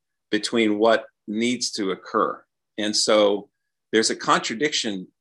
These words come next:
between me assuming I know what's right for you in this relationship.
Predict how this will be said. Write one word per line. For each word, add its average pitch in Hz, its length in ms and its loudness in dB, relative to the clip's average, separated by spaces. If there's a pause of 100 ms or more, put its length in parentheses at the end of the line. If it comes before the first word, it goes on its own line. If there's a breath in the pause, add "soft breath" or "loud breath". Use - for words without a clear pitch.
between 104 440 -4
me 127 320 6
assuming 117 720 2
I 110 140 2
know 110 180 2
what's 101 240 -2
right 104 240 0
for - 100 -12
you 98 200 -2
in 85 80 -6
this 82 180 -2
relationship. 87 680 -4